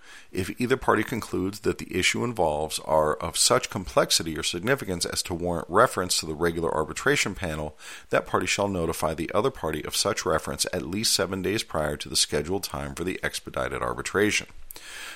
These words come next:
Three, the hearing shall be conducted in accordance with the following. A, the hearing shall be informal. B, no briefs shall be filed or transcripts made. C, there shall be no formal rules of evidence.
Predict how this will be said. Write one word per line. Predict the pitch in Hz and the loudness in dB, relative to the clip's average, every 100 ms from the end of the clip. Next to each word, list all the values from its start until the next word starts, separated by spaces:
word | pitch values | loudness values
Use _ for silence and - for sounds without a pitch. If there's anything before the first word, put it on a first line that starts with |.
| - | -10
Three, | - 160 151 - - - - - - - | 2 4 4 -4 -20 -20 -20 -18 -20 -6
the | - | -2
hearing | 98 113 107 123 | 0 2 2 4
shall | - 123 | 4 4
be | 120 | 2
conducted | 120 156 110 90 - 101 | 0 4 4 4 0 -4
in | 92 | -2
accordance | 90 - 78 73 73 | -4 -2 -2 -2 -6
with | 76 | -8
the | - | -6
following. | - 151 147 95 53 - - - - - - | 4 8 8 6 0 -8 -18 -20 -20 -20 2
A, | 135 139 - - - - - | 4 4 -2 -16 -20 -20 -6
the | 90 | -4
hearing | 85 76 76 | -2 -2 0
shall | - | 0
be | 69 73 | -2 -4
informal. | 76 87 131 123 95 - - - - - - - 90 | -4 0 4 4 2 -6 -20 -20 -20 -20 -20 -18 -2
B, | 107 156 - - - | 2 2 -2 -8 -6
no | 95 113 | 4 4
briefs | 107 95 120 165 - - - | 4 2 0 0 -2 -2 -2
shall | - 90 | 0 2
be | 82 90 | 2 0
filed | - 76 73 82 | 2 2 2 0
or | - 123 | 2 4
transcripts | - - - - - - | 4 2 0 0 -4 -4
made. | - - - - - - - - - | -8 -10 -14 -18 -20 -20 -20 -20 -4
C, | - - - - - - - | 6 6 6 -4 -14 -20 -2
there | 98 98 | 2 4
shall | 104 | 2
be | 92 92 | 0 -2
no | 87 87 107 131 | 0 2 2 2
formal | - 98 92 101 98 | 0 0 2 0 -2
rules | 73 69 65 85 | -2 -4 -2 -2
of | 78 | 4
evidence. | 110 101 65 - - | 4 4 -4 -4 -4